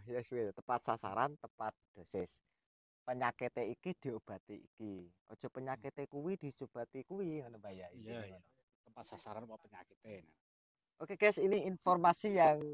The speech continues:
Speaker 1: mungkin, eh, tidak begitu peke-, penting. <laughs> Penting, guys. Pokoknya diambil poin-poinnya saja, eh, yang bisa saya informasikan. Terima kasih, eh, yang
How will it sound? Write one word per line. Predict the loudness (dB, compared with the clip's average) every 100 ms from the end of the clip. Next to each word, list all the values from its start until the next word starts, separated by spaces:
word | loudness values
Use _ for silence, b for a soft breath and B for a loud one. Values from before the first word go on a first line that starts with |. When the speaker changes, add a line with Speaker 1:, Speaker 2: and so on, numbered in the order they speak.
| -8 -10
Speaker 1:
mungkin, | -8 -2 0 0 -2 -8 -8
eh, | 4 8 10 10 8
tidak | 2 -2 -4
begitu | -2 -4 -4 -10
peke-, | -10 -14 _ -14
penting. | -4 -2 0 -2 0
<laughs> | 0 2 2 2 -2 -10 -8 B B 0
Penting, | 2 6 6
guys. | 6 0 -2 -8 -12
Pokoknya | -4 0
diambil | 6 6 6 2
poin-poinnya | 6 6 6 2 0 0 -2
saja, | -6 -2 0 0 -4 _ _ _ 4
eh, | 12 12 12
yang | 12 8
bisa | 6 8 10
saya | 12 10 10
informasikan. | 4 0 0 2 0 0 12 12 12 12 6 -6 _
Terima | -6 -2 2
kasih, | 2 4 6 6 4
eh, | -4 _ 0 4 6 8 8 8 6 4
yang | 2 2